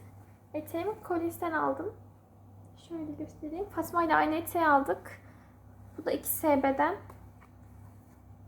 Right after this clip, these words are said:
Orada indirim vardı. Seksen liraymış.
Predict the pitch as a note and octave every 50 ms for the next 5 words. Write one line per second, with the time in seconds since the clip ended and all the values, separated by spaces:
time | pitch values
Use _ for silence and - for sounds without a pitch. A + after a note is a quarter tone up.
0 | - - - - - - D4+ D#4 D#4+ - G#4+ F#4 D#4+ D4+ D#4 D#4 D#4 D#4 D#4 D4
1 | C4+ B3+ B3+ B3 B3+ - - D#4 D4 D4+ - - E4+ E4+ D#4+ D#4 C#4+ C#4 C4+ C4+
2 | D4+ F#4+ B4 - - - - -